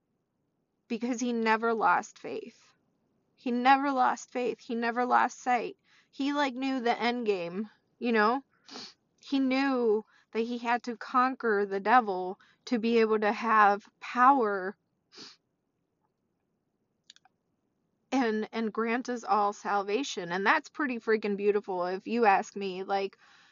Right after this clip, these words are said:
that is pretty freaking incredible. Um, but never in my life. Never. I mean, I've heard the story, I've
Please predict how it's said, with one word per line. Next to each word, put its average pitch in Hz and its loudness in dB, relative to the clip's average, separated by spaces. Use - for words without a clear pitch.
that - 6
is 233 -4
pretty 247 -2
freaking 226 2
incredible. 202 -2
Um, 202 2
but 240 8
never 294 4
in 339 -2
my 240 0
life. 208 -2
Never. 240 0
I 240 -6
mean, 254 -2
I've 262 2
heard 269 -2
the 214 2
story, 285 -2
I've 214 0